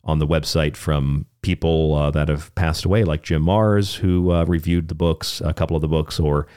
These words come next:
Kev Baker, our good friend Kev Baker. Uh,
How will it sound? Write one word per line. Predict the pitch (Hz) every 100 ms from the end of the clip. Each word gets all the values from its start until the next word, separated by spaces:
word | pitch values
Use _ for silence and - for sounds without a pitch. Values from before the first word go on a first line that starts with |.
| - _ _
Kev | - 76 69
Baker, | 104 104 98 92 82
our | 76
good | 80
friend | - 76
Kev | 80 76
Baker. | - 82 - 80 78 - _ _ _
Uh, | 80 78